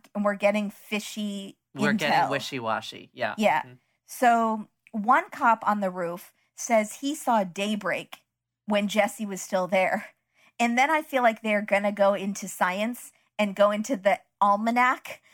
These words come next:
Speaker 1: and be like, "What time
Speaker 2: Sun-, what
Speaker 1: was
Speaker 2: time did sunrise?
Speaker 1: sunrise?" And they don't do it. And I was like, "Why aren't they telling us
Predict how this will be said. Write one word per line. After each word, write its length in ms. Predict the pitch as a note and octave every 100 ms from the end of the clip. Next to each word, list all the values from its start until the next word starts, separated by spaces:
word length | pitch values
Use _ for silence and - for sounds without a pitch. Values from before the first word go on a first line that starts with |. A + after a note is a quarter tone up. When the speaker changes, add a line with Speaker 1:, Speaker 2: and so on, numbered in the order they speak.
| _ -
Speaker 1:
and 200 | A3+ A3
be 140 | C#4
like, 300 | A3+ G#3 G3+
"What 360 | G#3+ F#3+ A3+ -
time 340 | - D4+ A3 A3
Speaker 2:
Sun-, 220 | G#3+ G#3+
what 100 | G3+
Speaker 1:
was 100 | G3
Speaker 2:
time 160 | G3+ G3 F#3+
did 80 | E3+
sunrise? 800 | - F#3+ F#3+ F3+ - - - - -
Speaker 1:
sunrise?" 420 | G#3 F#3+ G3 -
And 180 | G#3+ G#3+
they 120 | G#3+
don't 280 | G#3+ A3 -
do 200 | - A3
it. 240 | F#3+ A3 A3
And 140 | G#3+
I 100 | G3
was 160 | D4+ -
like, 220 | A3+ A3
"Why 200 | A#3+ D#4+ D#4
aren't 160 | D4
they 120 | C4+
telling 360 | B3+ C4+ C4 B3
us 160 | A3+